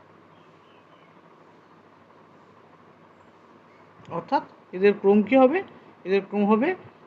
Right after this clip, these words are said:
সিএ থ্রি এন থ্রি, সিএ থ্রি এন টু সব থেকে কম, তারপরে হবে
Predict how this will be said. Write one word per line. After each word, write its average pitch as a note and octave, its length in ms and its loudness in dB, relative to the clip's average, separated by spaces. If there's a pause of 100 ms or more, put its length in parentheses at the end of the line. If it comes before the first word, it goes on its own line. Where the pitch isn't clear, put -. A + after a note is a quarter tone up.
(200)
সিএ A#3+ 540 -2 (220)
থ্রি A3+ 200 -6 (180)
এন G3+ 80 0 (140)
থ্রি, C4+ 160 -6 (2500)
সিএ G#3+ 260 -6
থ্রি B3 120 -2 (100)
এন F#3 140 0
টু C4+ 80 -6 (720)
সব F#3 160 -6
থেকে G#3+ 220 6
কম, B3+ 120 0 (100)
তারপরে G#3 260 4
হবে A3 120 8